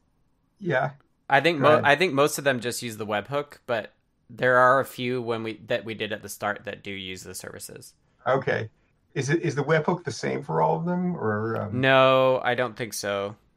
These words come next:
Speaker 1: Okay, I'll talk to you about that
Speaker 2: Be-
Speaker 1: later then. Okay.
Speaker 2: Yeah,
Speaker 1: All right.
Speaker 2: we could do that in the weeds if we like.
Speaker 1: Sure. And then, uh, there's a lot of Trellis M four support, as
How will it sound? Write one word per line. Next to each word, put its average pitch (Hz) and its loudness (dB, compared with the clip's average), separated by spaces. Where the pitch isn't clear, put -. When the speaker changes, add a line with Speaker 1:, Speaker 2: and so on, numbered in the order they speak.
Speaker 1:
Okay, 135 -4
I'll 131 4
talk 131 0
to - -18
you 117 -4
about 98 -4
that 110 -6
Speaker 2:
Be- - -8
Speaker 1:
later 55 -10
then. - -16
Okay. - -8
Speaker 2:
Yeah, 107 -4
Speaker 1:
All 101 -4
right. - -8
Speaker 2:
we 127 -4
could 147 -4
do 147 -2
that 123 4
in 110 -8
the 110 -8
weeds 101 -10
if 101 -18
we 73 -16
like. 57 -14
Speaker 1:
Sure. 113 -6
And 139 -4
then, 147 2
uh, 127 2
there's 135 -4
a 139 -4
lot 147 4
of 160 0
Trellis 135 -2
M 127 -4
four 139 -8
support, 160 -6
as 123 -10